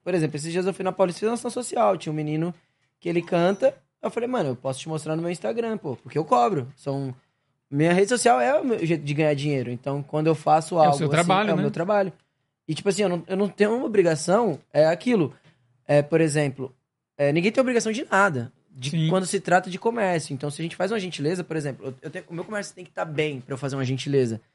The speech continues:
Speaker 2: Claro.
Speaker 1: Então, é, eu mesmo, a, a, quando a, a pessoa, eu vejo que ela tem a vo-, a força de vontade, mano, eu falo, "Ó, o que que você acha de aparecer? Eu posso te ajudar sim, não tenho dinheiro, não tenho, não posso com isso, mas,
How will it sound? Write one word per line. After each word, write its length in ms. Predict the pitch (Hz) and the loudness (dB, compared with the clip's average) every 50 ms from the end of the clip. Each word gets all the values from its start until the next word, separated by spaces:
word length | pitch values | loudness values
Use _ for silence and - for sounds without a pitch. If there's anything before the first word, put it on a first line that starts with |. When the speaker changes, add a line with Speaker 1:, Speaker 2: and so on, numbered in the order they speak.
| _ _ | _ _
Speaker 2:
Claro. 320 | _ 147 139 127 123 120 120 131 - | _ -8 -8 -8 -8 -10 -12 -14 -14
Speaker 1:
Então, 580 | 131 120 - - 139 139 147 151 151 147 135 127 - _ _ _ _ _ _ _ _ _ _ _ _ _ _ _ - | -14 -14 -4 -2 0 2 2 2 0 -2 -6 -8 -10 _ _ _ _ _ _ _ _ _ _ _ _ _ _ _ 2
é, 320 | 135 139 139 139 139 - - | 4 4 4 4 2 2 4
eu 140 | 156 170 208 | 4 4 4
mesmo, 380 | 214 196 202 202 226 220 - - _ | 4 4 2 2 2 -2 -4 -6 _
a, 100 | - 156 160 - - - | 4 4 4 4 0 -6
a, 60 | - - _ _ | -12 -14 _ _
quando 280 | - 151 156 160 175 | 0 0 4 6 6
a, 80 | 175 175 | 4 4
a 180 | 165 - 160 156 | 4 0 -2 0
pessoa, 320 | - 175 156 - 180 170 | 0 0 0 2 2 2
eu 40 | 151 | 4
vejo 240 | 156 165 156 147 143 | 4 2 0 0 0
que 100 | - 165 | 0 2
ela 140 | 165 160 | 2 2
tem 300 | 160 160 165 160 160 147 - - - _ _ | 2 2 0 0 0 -2 -6 -10 -18 _ _
a 80 | - 156 | 0 0
vo-, 160 | 135 160 - | 0 0 2
a 100 | - 156 | 0 0
força 280 | 151 - 180 190 190 202 | 2 2 0 0 2 0
de 80 | 170 175 | 0 0
vontade, 720 | 170 160 143 127 - 147 143 165 208 240 202 165 131 - - _ _ _ _ _ _ _ | -2 -2 -2 0 2 4 4 6 4 4 2 0 -4 -6 -10 _ _ _ _ _ _ _
mano, 280 | - 254 254 208 160 147 | 0 2 2 4 4 2
eu 40 | 143 | 0
falo, 220 | - 190 208 247 | 2 2 2 4
"Ó, 80 | 240 170 | 2 2
o 40 | 139 | 0
que 100 | - 175 | -2 -8
que 80 | - - | -6 0
você 80 | - | 2
acha 100 | 202 185 165 | 2 4 4
de 60 | 180 | 2
aparecer? 380 | 165 - 175 175 185 165 - | 0 0 -2 -2 -2 -2 -2
Eu 60 | 147 131 | -4 -2
posso 200 | - 143 143 - | -2 -4 -2 -2
te 60 | 160 | -2
ajudar 320 | 147 151 151 151 170 208 | -2 -2 0 0 0 0
sim, 160 | - - 175 | 0 -2 -4
não 80 | 139 123 | -6 -6
tenho 180 | 127 147 147 151 | -4 -4 -4 -2
dinheiro, 400 | 143 165 170 170 185 185 160 143 | -2 -2 -2 0 0 0 -2 -2
não 60 | 135 | -4
tenho, 300 | - 151 147 147 147 143 - | -4 -4 -4 -4 -4 -4 -4
não 100 | 156 135 | -6 -2
posso 240 | - 147 147 143 | -2 -2 -4 -2
com 120 | - 175 175 | -4 -4 -4
isso, 160 | 190 190 - | -4 -4 -4
mas, 280 | 214 226 - - - | -6 -6 -6 -8 -12